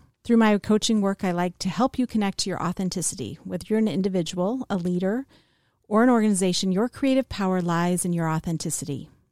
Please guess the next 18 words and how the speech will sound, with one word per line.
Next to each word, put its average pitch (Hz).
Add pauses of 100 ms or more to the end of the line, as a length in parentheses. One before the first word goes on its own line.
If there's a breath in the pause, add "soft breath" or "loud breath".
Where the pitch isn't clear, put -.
Doing 220
the 233
work 208
to -
understand 196
your 165
strengths -
and 175
acknowledge 180
the 165
patterns 208
and 202
rocks 160
that 175
are 165
in 190
your 233
way 160